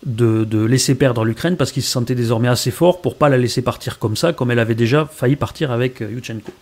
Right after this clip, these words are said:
D'autant plus qu'ils ont eu peur cette fois-ci de perdre la Crimée, avec deux raisons. La première et principale, c'est qu'en Crimée, il y a le port de Sébastopol, qui est le principal port d'accès aux mers chaudes de la Russie, donc stratégique, inadmissible pour eux de le perdre,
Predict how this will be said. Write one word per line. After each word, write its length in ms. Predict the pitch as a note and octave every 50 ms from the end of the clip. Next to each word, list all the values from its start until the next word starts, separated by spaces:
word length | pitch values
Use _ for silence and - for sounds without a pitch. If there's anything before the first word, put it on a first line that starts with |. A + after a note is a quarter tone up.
| _ - - - - - -
D'autant 320 | C3 D3+ D#3+ - D#3+ D#3 C#3+
plus 180 | E3 E3+ C#3+ -
qu'ils 200 | - C3+ A#2+ C3
ont 100 | B2+ C3
eu 60 | B2+
peur 220 | C3 D3+ C3 -
cette 160 | - C3+ -
fois-ci 360 | - - C3 - - - C#3+ B2
de 80 | A2+
perdre 320 | G#2+ - B2+ A#2+ A2+ G#2+ G#2
la 140 | G#2+ G#2
Crimée, 420 | - - - A#2+ A#2 C#3 E3 G3+ A#3 - _ _ _ _ - - - - - - - - - - - - - - - - - - _ _ _ _ _ _ _ -
avec 240 | - B2 B2+ C#3+ C3+ B2 C3 A2+ G2+ -
deux 220 | - D#3 A#2 C#3+ D3
raisons. 560 | C3 B2+ B2+ A#2+ C#3+ E3+ F#3+ G#3+ A3+ A3 F3+ C#3+ - - - - - - - - - - - - - - -
La 180 | B2+ C3+ C#3+
première 420 | C#3 - - E3 E3 E3 E3 D#3 C3+
et 80 | C3+
principale, 600 | C3 - C#3+ C3+ C3+ - C#3 - - C#3+ C#3 C3
c'est 180 | - - C3 A#2+
qu'en 240 | - C3+ C3 B2 A#2
Crimée, 280 | - - C#3 C3+ C3+
il 40 | C3+
y 60 | B2
a 20 | A2+
le 80 | A2+
port 180 | A2 B2 B2 A#2+
de 80 | A2+
Sébastopol, 680 | G#2+ - - A#2 A2+ - - C3+ A2+ G2 C3 B2+ A#2+ A2+
qui 120 | - -
est 60 | B2 B2
le 100 | A2+ G#2
principal 500 | - - C3+ B2+ - B2+ G#2+ B2+ A#2+ A#2+
port 200 | A#2+ C3 B2 A#2
d'accès 260 | A2+ A2 - - B2+
aux 60 | A#2+
mers 200 | A2 A2+ G#2 -
chaudes 200 | - - B2 A2+
de 80 | G2+ G#2
la 80 | G2+ G2
Russie, 320 | G2+ G2 - - F#2+ - - _ _ _ - -
donc 240 | - A#2 G#2+ A2 A2+ - - -
stratégique, 720 | - - - - A#2 G#2+ - A2+ G#2+ A#2 A#2 A#2 - - _ _ _ _ _ _ _ - - -
inadmissible 520 | A#2+ B2 A#2+ A#2+ A#2+ A2+ - C#3+ B2 A2
pour 200 | G2+ - G#2 G#2+
eux 20 | G#2
de 60 | G#2
le 60 | G2+
perdre, 320 | G2 C3+ C#3+ - G3 G#3+